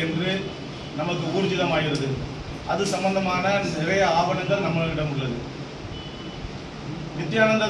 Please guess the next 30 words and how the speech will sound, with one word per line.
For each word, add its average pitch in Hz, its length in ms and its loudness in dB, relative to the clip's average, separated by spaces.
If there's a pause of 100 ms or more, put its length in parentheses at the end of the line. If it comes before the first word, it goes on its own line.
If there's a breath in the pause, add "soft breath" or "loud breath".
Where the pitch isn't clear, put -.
தரப்பு 196 320 4
மீது, 196 260 6 (560)
நித்யானந்தா 196 420 4 (100)
தியான 185 240 4 (120)
பீடத்தின் 180 420 0
தரப்பு 170 300 0
மீது 170 220 2 (400)
ஹெச் 147 240 0
ஆர் 196 120 8
எம் 190 120 2
சி 196 60 2 (100)
ஒரு 170 140 0
வழக்கு 185 240 2 (100)
தொடர்கிறார்கள் 156 680 0
ரெண்டாயிரத்தி 165 460 0 (140)
பத்துல. 151 280 -2 (920)
அப்போ 202 160 0 (100)
அந்த 190 140 4 (400)
நித்யானந்தாவுக்கு 185 640 2
இவ்வளவு 175 300 0
சொத்துக்கள் 175 440 -2
எங்கிருந்து 170 320 -2
வந்தது 160 300 -2
அப்படின்னு 151 300 -2
சொல்லி - 260 0
அந்த 151 200 2
ஆடிட்டிங் 156 400 0
எல்லாம் 156 220 -2
பண்ணும்போது 151 480 -2
நித்யானந்தா 165 400 -2